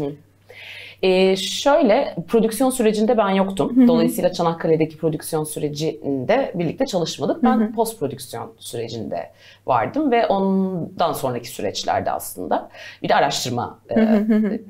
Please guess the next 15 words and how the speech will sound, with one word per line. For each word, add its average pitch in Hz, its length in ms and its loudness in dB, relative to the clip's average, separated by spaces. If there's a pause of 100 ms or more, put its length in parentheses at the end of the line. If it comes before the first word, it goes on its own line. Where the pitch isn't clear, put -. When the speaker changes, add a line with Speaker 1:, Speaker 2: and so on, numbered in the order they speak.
(240)
Speaker 1:
aşamasında 117 680 -6
yanındaydım. 117 640 -6 (640)
Em, 196 680 4
şöyle 254 680 4
bir, - 160 -2
bir 160 100 0
şey 151 220 -2
diyebilirim. 147 480 2
Yani, 202 340 4
e, 165 420 2
üretim 208 380 0
süreci 226 680 0
tabii 202 180 4
ki 190 100 -4
hani, 143 180 2